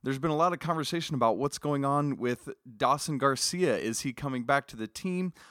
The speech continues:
Well, we got a little bit of an update from Coach Davis this week, so wanna check in on that. But first, we need to talk a little football. Last week, the A C C released all the twenty twenty-two A C C football schedules,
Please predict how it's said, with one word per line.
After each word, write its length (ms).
Well, 160
we 60
got 160
a 20
little 220
bit 140
of 60
an 140
update 480
from 380
Coach 400
Davis 380
this 200
week, 220
so 160
wanna 300
check 400
in 240
on 240
that. 280
But 180
first, 640
we 180
need 180
to 100
talk 420
a 60
little 240
football. 680
Last 400
week, 440
the 100
A 60
C 260
C 380
released 720
all 220
the 100
twenty 400
twenty-two 600
A 100
C 160
C 160
football 460
schedules, 580